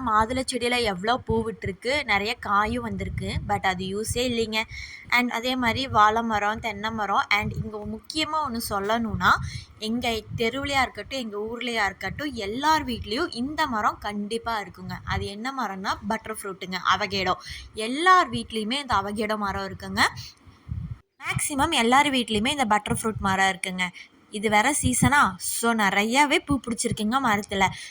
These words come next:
And காய்க்காக வெயிட் பண்ணிட்டு இருக்கோம். And இந்த காயும் எங்களுக்கு சாப்பிட முடியுமான்னு தெரியலைங்க. அப்படியே சைடுல வந்தோம்னா வாழை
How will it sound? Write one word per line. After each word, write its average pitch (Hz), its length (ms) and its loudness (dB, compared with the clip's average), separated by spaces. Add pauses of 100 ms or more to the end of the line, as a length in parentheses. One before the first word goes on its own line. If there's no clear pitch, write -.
(160)
And 202 120 2 (100)
காய்க்காக 240 560 4
வெயிட் 208 240 0
பண்ணிட்டு 208 280 0
இருக்கோம். 294 240 0 (100)
And 240 200 0
இந்த 254 160 2 (100)
காயும் 208 260 4
எங்களுக்கு 220 280 0
சாப்பிட 208 340 4
முடியுமான்னு 185 400 0
தெரியலைங்க. 226 480 2 (1500)
அப்படியே 269 380 4
சைடுல 247 400 6
வந்தோம்னா 202 400 6 (140)
வாழை 220 220 6